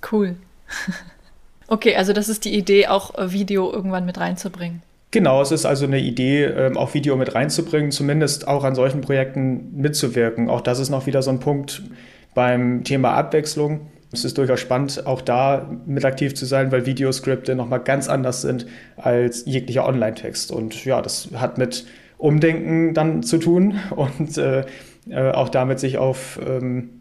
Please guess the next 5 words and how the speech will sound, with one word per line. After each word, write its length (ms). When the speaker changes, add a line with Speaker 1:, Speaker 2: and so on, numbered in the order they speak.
Speaker 2:
ein 460
gänzlich 560
anderes 760
Konzept 560
einzulassen. 640